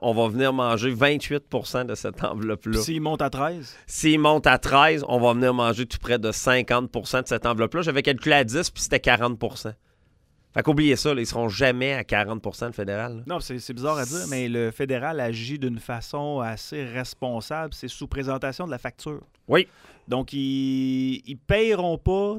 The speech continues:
Speaker 2: tant et aussi longtemps qu'ils reçoivent pas la facture.
Speaker 1: Exactement. Mais tu sais, c'est impossible que Québec, juste la ville de Québec, aille chercher la moitié de cette enveloppe-là.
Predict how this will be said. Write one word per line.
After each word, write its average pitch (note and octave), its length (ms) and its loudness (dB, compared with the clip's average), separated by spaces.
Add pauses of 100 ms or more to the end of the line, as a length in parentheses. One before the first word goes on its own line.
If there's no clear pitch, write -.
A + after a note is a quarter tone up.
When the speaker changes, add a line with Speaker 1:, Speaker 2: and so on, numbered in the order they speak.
(120)
Speaker 2:
tant F#3 360 -2
et C3+ 160 -4
aussi D#3+ 340 -6
longtemps D#3 380 -4
qu'ils C#3+ 160 -12
reçoivent C#3 420 -4
pas E3 220 -8
la B2+ 160 -6
facture. - 560 -10
Speaker 1:
Exactement. A#2+ 560 2 (280)
Mais A2+ 100 0
tu F3+ 80 2
sais, F#3+ 60 6
c'est E3 180 4
impossible G3+ 520 2
que - 120 0
Québec, - 760 -2 (220)
juste A#2 520 -2
la B2+ 120 2
ville C#3 300 0
de A#2+ 80 -2
Québec, A2 520 -4 (400)
aille C3+ 140 6
chercher C3 380 0
la C3+ 120 2
moitié A2+ 340 -2
de B2 40 -14
cette - 120 -4
enveloppe-là. A2+ 520 0